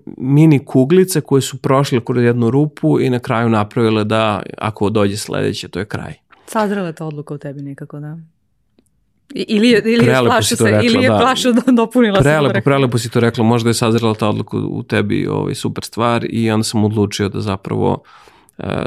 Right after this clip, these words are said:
Speaker 1: se iskreno otvorim ka nekome ko je potpuno sa strane, koji je potpuno objektivan, da mi pomogne da, ajde da kažem, m, upravo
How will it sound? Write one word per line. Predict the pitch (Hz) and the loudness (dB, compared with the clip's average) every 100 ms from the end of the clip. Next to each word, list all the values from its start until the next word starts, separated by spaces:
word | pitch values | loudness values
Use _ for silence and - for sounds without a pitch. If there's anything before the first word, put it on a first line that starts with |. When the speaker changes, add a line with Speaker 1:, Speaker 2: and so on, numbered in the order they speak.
| - | -8
Speaker 1:
se | - - 104 | -4 0 2
iskreno | 107 107 - 104 101 101 | 0 -2 -2 0 0 0
otvorim | 101 - 101 | -2 -2 -2
ka | 104 98 | -2 -2
nekome | 101 - 101 | -2 -2 -2
ko | 104 101 | -2 -4
je | 101 | -2
potpuno | 104 104 101 | -6 -4 -6
sa | 95 - | -6 -8
strane, | - 95 98 | -4 -4 -4
koji | - | -4
je | 95 | -6
potpuno | 85 - - 92 | -6 -6 -4 -4
objektivan, | 98 - - 98 | -4 -6 -6 -4
da | 98 | -2
mi | 101 104 | -2 -4
pomogne | 113 104 107 107 | -2 -2 0 -2
da, | 107 107 107 107 - - - - | -2 -2 -2 -6 -14 -20 -18 -10
ajde | 80 78 | -8 -8
da | |
kažem, | - - - | -8 -10 -8
m, | 92 98 95 62 - - - - _ | -6 -6 -6 -8 -10 -16 -20 -20 _
upravo | 117 110 107 | -6 0 0